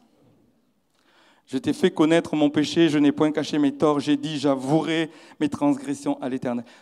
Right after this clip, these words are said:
Vous savez, Dieu prend plaisir quand on reconnaît ses torts. Et c'est ce qui s'est passé pour David. Quand Nathan vient, il expose son péché, de suite, il fléchit le genou. David est un homme selon le cœur de Dieu, pas, pas parce qu'il était parfait, mais parce que quand la lumière venait, il reconnaissait.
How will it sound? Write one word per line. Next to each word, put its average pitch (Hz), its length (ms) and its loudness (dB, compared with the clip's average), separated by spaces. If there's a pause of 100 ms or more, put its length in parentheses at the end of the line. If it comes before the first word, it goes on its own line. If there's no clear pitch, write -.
Vous - 60 -20
savez, 156 200 0
Dieu 147 180 -4
prend 151 220 -4
plaisir 165 520 -2
quand 139 220 -6
on 123 100 -6
reconnaît 127 420 -6
ses 120 140 -12
torts. 135 140 -10
Et 147 60 -8
c'est - 100 -14
ce - 80 -18
qui 202 80 -14
s'est 220 140 -10
passé 208 240 -8
pour 190 120 -8
David. 127 360 -6 (340)
Quand 175 260 0 (280)
Nathan 160 360 4
vient, 165 380 2
il 151 160 -2
expose 185 380 -2
son 165 180 -8
péché, 170 500 -4
de 160 200 0
suite, 208 400 -10
il 139 100 -12
fléchit 156 380 -12
le 151 100 -4
genou. 127 320 -4 (1600)
David 160 240 0
est 196 160 0
un 165 100 0
homme 190 140 0
selon 170 180 0
le 156 120 0
cœur 165 180 -2
de 151 80 -2
Dieu, 170 160 -4
pas, 180 140 -6
pas - 340 -6
parce 190 200 -6
qu'il 165 140 -12
était 147 200 -8
parfait, 185 380 -8
mais 151 120 -6
parce 139 260 -12
que - 100 -14
quand 165 200 -10
la 156 100 -10
lumière 147 320 -4
venait, 139 320 -4
il 131 100 -8
reconnaissait. 120 680 -10